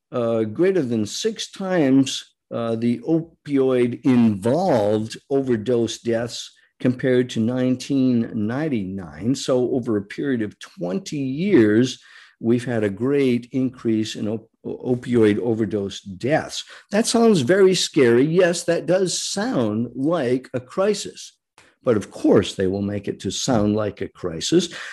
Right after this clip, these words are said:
The C D C on that same page claims that thirty-eight people die every day from overdoses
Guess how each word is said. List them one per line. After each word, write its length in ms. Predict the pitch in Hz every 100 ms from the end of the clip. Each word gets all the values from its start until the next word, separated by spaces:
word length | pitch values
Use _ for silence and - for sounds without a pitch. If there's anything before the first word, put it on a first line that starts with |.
| - -
The 100 | 143
C 220 | - 226
D 140 | 220 196
C 580 | - 214 202 208 202 _ _ _ -
on 240 | 214 190
that 180 | 135 -
same 300 | - 131 123
page 400 | 156 151 151 -
claims 560 | - 208 131 135 135
that 240 | 127 113 - -
thirty-eight 640 | 277 254 226 208 196 -
people 380 | 190 160 160 135
die 600 | 107 156 101 107 110 - -
every 400 | 190 165 170 156
day 460 | 131 123 127 131
from 420 | 127 - 117 120 -
overdoses 1000 | 151 170 101 82 90 80 - - 107 117